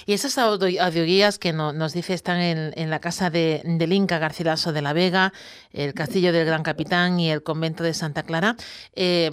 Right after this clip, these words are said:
eh, ¿cómo son accesibles? Eh, ¿son gratuitos? Eh, una vez que lleguemos a Montilla, eh, ¿cómo podemos,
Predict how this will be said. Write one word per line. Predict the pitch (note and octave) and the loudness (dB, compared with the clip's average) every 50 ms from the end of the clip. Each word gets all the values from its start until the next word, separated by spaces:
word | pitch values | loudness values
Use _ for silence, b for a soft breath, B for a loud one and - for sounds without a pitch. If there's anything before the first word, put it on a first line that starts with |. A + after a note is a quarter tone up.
| D3+ - - | -4 -8 -10
eh, | E3+ F3+ | -10 -6
¿cómo | - G3+ G#3 A#3 B3 A#3+ A#3 A#3 - - - - - | -4 -2 0 0 2 2 0 0 -2 -6 -16 -12 -8
son | - - A3+ A#3 C4 | -4 -4 -2 -2 -4
accesibles? | A#3 - G3 E3 - - A#3+ B3+ C#4 B3+ - - | -4 -4 -4 -2 0 -2 0 0 -2 -4 -2 -2
Eh, | A3 G3 F#3 F#3 | 0 0 0 0
¿son | - G#3+ A3 | 0 0 2
gratuitos? | G#3+ G3+ F#3+ - F3 F#3+ G#3+ A#3 A3+ - B3+ B3 C4 B3+ - - - | 2 0 0 2 0 0 0 0 0 0 0 0 2 0 -2 -4 -6
Eh, | - - - - - - F#3 F3+ | -10 -14 -14 -12 -8 -4 -4 -2
una | F3 F#3 F#3+ | 0 0 -2
vez | G#3 | -2
que | G3+ B3 A#3 | -2 -2 -2
lleguemos | G#3+ G3 G#3 G3 G3 F#3+ - | -2 -2 -2 -2 -2 -2 -2
a | F#3+ F3+ | -4 -4
Montilla, | E3+ E3 E3 D#3 - F#3+ G3 F#3+ A3+ B3+ B3 B B B B B B _ | -4 -4 -6 -4 -4 -4 -2 0 -2 -2 -4 B B B B B B _
eh, | - D#3 D#3 | -6 -6 -4
¿cómo | D3 F3 F#3 G3 G3 | -2 -2 -2 -2 -2
podemos, | - G3 G3 G3+ G3 G3 G3 G3 F#3+ F3+ - - | -2 -2 -2 0 0 2 2 0 0 0 -4 -6